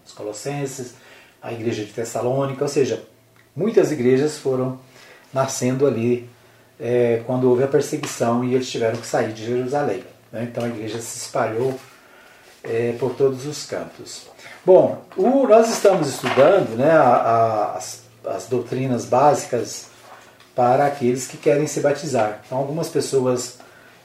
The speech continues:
é, têm o desejo de se batizar. Aqui, né, quando, é, eles perguntam para Pedro: "O que que nós fazemos?",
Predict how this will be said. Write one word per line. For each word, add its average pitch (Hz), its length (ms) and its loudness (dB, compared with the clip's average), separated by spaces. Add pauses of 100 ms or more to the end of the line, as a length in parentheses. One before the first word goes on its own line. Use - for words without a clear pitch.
é, 117 160 0
têm 139 240 2
o 127 40 -4
desejo 120 320 0
de 117 100 -4
se - 120 -10
batizar. 165 760 2 (300)
Aqui, 190 400 2
né, 196 400 6
quando, 160 520 8
é, 131 500 4
eles 131 220 0
perguntam 160 460 4
para 147 240 6
Pedro: 208 300 8
"O - 20 -6
que 196 120 4
que 202 120 0
nós 175 220 4
fazemos?", 170 760 2